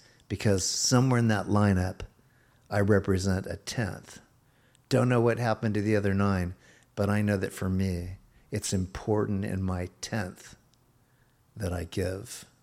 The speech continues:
my thanks and appreciation. You may say, "How in the world do we get through this text? Now you've eaten most of it up in a review." We'll see. Let's trust the Lord.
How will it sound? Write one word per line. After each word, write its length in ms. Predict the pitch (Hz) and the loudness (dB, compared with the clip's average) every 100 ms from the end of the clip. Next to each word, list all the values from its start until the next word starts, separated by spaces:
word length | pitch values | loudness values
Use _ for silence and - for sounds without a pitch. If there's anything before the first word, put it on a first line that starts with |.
| _ _ _ _ _ _ | _ _ _ _ _ _
my 180 | - 92 | -8 -8
thanks 600 | 90 - 92 117 - - | -6 -4 -4 -6 -10 -10
and 120 | 95 | -6
appreciation. 920 | 95 - 92 - 85 85 - 110 - 117 _ _ _ _ - - - - - - _ | -6 -4 -6 -4 -6 -6 -8 -10 -10 -14 _ _ _ _ -20 -20 -20 -20 -20 -20 _
You 260 | - 113 147 | -2 2 4
may 220 | 143 110 | 2 0
say, 320 | 98 98 95 | -2 0 -2
"How 460 | 92 - - 127 120 | -2 -4 0 2 2
in 80 | 101 | 2
the 140 | 95 | 0
world 480 | 92 92 120 123 110 | -2 0 2 4 2
do 100 | 101 | 0
we 120 | 98 | 0
get 160 | 104 - | -2 -4
through 180 | - 95 | -6 -6
this 280 | 92 87 | -6 -8
text? 600 | - - 117 113 - - - - _ | -10 -6 -4 -4 -6 -10 -14 -20 _
Now 160 | 104 104 | -4 -2
you've 280 | 104 101 98 | 0 0 -2
eaten 400 | 104 98 95 98 | -4 -4 -6 -2
most 320 | 113 117 - | 0 0 0
of 140 | 101 | -4
it 100 | 95 | -2
up 180 | 95 - | -4 -4
in 60 | 101 | -2
a 80 | 98 | -2
review." 500 | 92 110 107 - 117 _ _ _ _ _ _ _ - | 0 0 -2 -4 -12 _ _ _ _ _ _ _ -6
We'll 140 | 107 | -6
see. 380 | 127 - 98 117 - _ _ _ - | -4 -6 -6 -8 -16 _ _ _ -12
Let's 220 | 101 - | -10 -8
trust 320 | - 101 - | -4 -4 -4
the 80 | 127 | -6
Lord. 400 | 113 95 101 117 | -4 -6 -8 -12